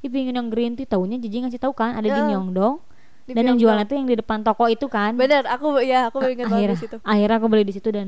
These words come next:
Speaker 2: Itu enak
Speaker 1: tidak
Speaker 2: banget sih.
Speaker 1: mengecewakan, guys. Aku kalau ke Myeongdong lebih jajan sih.
Speaker 2: Oh.
Speaker 1: Street foodnya.
Speaker 2: Mm-mm.
Speaker 1: Kalau teman-teman aku skincare, ya,
Speaker 2: Sama
Speaker 1: belanja.
Speaker 2: lah. Tapi, B T W ini aku ada cerita lucu dong di Myeongdong. <laughs>
Speaker 1: Kenapa, kenapa?
Speaker 2: Jadi ini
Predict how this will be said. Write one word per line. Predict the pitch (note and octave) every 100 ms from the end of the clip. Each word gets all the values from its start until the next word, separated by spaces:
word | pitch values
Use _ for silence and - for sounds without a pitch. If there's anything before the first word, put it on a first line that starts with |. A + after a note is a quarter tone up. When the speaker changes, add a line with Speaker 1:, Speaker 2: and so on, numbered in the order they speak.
| F#3
Speaker 2:
Itu | A3
enak | C4+ C4
Speaker 1:
tidak | G3+
Speaker 2:
banget | B3 C4
sih. | A#3+
Speaker 1:
mengecewakan, | G#3 A#3 A3
guys. | G3+ F#3+ F#3+
Aku | A#3+ D4+
kalau | E4+ C#4 B3+
ke | B3
Myeongdong | A#3+ A3+ C4
lebih | D4+ B3
jajan | F#3+ F3 G3 G#3
sih. | G#3 E3+ E3 - -
Speaker 2:
Oh. | A#3 A#3 A#3+ A#3+
Speaker 1:
Street | A#3 G3+
foodnya. | - G3 F#3+ F#3 F#3 F#3 F3+ - - A#3+
Speaker 2:
Mm-mm. | A3+ A3+ - - -
Speaker 1:
Kalau | G3+
teman-teman | G3+ G#3 G3 G3
aku | F#3 B3
skincare, | - G#3 F#3+ - G3+ G#3 G3+ F#3 E3 D3+
ya, | - A3+
Speaker 2:
Sama | -
Speaker 1:
belanja. | E3+ E3 G#3 G3+
Speaker 2:
lah. | G3+ G3+ G#3+ - - F4+
Tapi, | - F4
B | G4+
T | E4+
W | F4+
ini | F#4+
aku | F#4+ G4
ada | D#4+
cerita | D#4+ D4 C#4+
lucu | C#4 C4 C4 D#4+
dong | C#4 C#4+
di | C#4
Myeongdong. | B3 A#3+ A3+ A3 A#3 D4
<laughs> | - - - G#4+ - - - -
Speaker 1:
Kenapa, | A3 G3+ A3
kenapa? | A3+ G3 F3+ B3 -
Speaker 2:
Jadi | D#4 F#4
ini | F#4